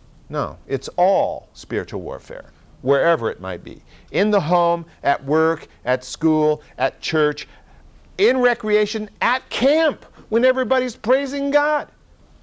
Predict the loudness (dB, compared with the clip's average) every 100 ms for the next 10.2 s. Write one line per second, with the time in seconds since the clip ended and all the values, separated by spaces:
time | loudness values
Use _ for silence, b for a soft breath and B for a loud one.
0 | -20 -20 -20 -20 -18 -8 0 0 -2 -4
1 | -4 -4 -2 -2 -2 -6 -8 -10 -18 -20
2 | b b b b -20 -20 -20 -12 -10 -2
3 | -2 -2 -4 -6 -8 -14 -20 -20 -20 -20
4 | -20 B B -2 0 2 2 2 0 -2
5 | 0 0 -2 -8 -6 -6 -2 0 0 -2
6 | B B -2 0 0 -4 -4 0 2 2
7 | 0 -2 -10 -12 -4 0 2 2 0 0
8 | 0 2 2 -2 -4 -4 -6 -2 -2 -2
9 | -2 -4 0 0 0 0 -2 0 0 0
10 | -2